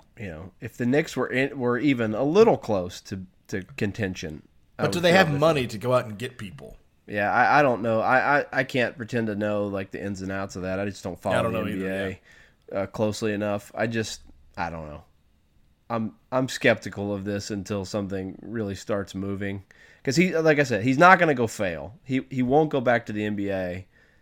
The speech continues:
Speaker 1: and fail. Um, because then it, you know, the only, the only reason to go back to the N B A is to right the wrong of, you know, you felt like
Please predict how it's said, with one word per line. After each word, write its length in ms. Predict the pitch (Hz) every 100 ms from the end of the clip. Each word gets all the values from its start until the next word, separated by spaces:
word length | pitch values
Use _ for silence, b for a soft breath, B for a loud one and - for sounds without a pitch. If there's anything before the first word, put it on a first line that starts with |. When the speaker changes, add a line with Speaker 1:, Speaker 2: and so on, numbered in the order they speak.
| b b _ _ -
Speaker 1:
and 160 | 98 90
fail. 480 | 139 120 73 57 - _ -
Um, 680 | 98 92 87 80 76 76 - _ - _ _ _ _ _ 123
because 300 | 120 123 104
then 220 | 117 127
it, 160 | 104 76 92
you 80 | 117
know, 260 | 90 82 123 _ _ _ _ - -
the 160 | 127 127
only, 220 | 160 143
the 140 | 147
only 120 | 180 160
reason 240 | 147 135
to 60 | 113
go 160 | 110
back 300 | 98 139 196
to 80 | 127
the 140 | 107 104
N 100 | 101
B 120 | 104
A 120 | 101
is 120 | 101
to 120 | -
right 300 | 92 107 110
the 100 | 104
wrong 440 | 92 101 101 90 87
of, 200 | 90 -
you 120 | 113
know, 140 | 90 69
you 140 | 98
felt 240 | - 104 78
like 200 | 98